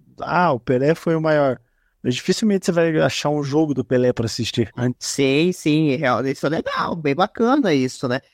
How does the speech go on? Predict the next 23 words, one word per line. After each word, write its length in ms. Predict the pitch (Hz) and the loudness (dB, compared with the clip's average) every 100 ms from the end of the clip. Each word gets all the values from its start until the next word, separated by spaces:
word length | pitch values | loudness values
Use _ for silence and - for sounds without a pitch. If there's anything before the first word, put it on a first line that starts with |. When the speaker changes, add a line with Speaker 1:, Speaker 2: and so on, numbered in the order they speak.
| _ | _
Speaker 2:
Eu, 180 | - 190 | 0 2
eu 280 | 190 208 233 | 2 2 2
confesso 480 | 226 226 226 226 - | 0 0 0 0 0
que 80 | 214 | 0
eu, 120 | 160 | 0
que 160 | - | 0
eu 140 | 156 143 | 0 2
vou 140 | 147 | 0
pra 160 | 135 147 | 2 0
gravação 420 | 147 147 143 170 | 2 2 2 0
desse 160 | 170 - | -2 -2
podcast, 560 | 160 143 147 151 - | -2 0 0 2 0
eu 100 | 185 | 0
joguei, 240 | 180 160 175 | 2 2 0
eu, 140 | 165 | 0
eu 220 | 147 143 143 | 2 0 0
consegui 280 | 165 160 151 | -2 0 0
achar 200 | 160 170 | 2 0
bastante 440 | 160 - 160 165 | 0 0 -2 -2
coisa 320 | - 170 170 | 0 2 4
no 160 | 175 180 | 4 4
YouTube, 560 | 214 233 214 185 131 113 | 2 2 2 2 2 2
né? 260 | 113 123 | 0 -2